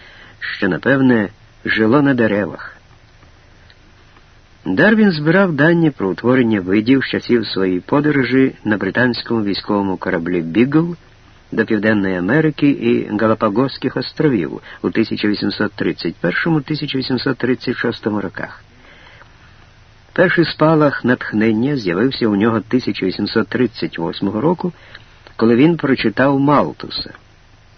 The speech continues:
Проминуло понад двадцять років, перш ніж Дарвіна спонукали оприлюднити його аргументи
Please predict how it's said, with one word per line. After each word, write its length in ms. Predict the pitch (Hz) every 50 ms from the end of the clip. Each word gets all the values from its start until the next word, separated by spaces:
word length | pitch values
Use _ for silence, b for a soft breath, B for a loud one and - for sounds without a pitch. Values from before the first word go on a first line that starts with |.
| - - _ - - B B B B B B B B -
Проминуло 580 | - - 123 127 139 156 190 220 226 226 214 190
понад 360 | - 175 175 165 160 139 113
двадцять 580 | 104 107 135 170 165 - - - 156 147 - 120
років, 460 | 117 117 113 98 - - 107 98 101 -
перш 300 | - 110 107 - - -
ніж 280 | 95 98 92 87 90
Дарвіна 480 | 85 - 147 185 196 196 196 185 185 180
спонукали 720 | - - - 117 110 107 - - 170 175 175 170 165 156 - b b b b b b b b -
оприлюднити 800 | 113 117 107 - 120 117 110 113 165 180 151 151 160 156 - 143
його 360 | 127 117 113 104 120 143 139 -
аргументи 920 | 127 123 117 113 107 110 - 113 110 127 170 190 180 156 - - - -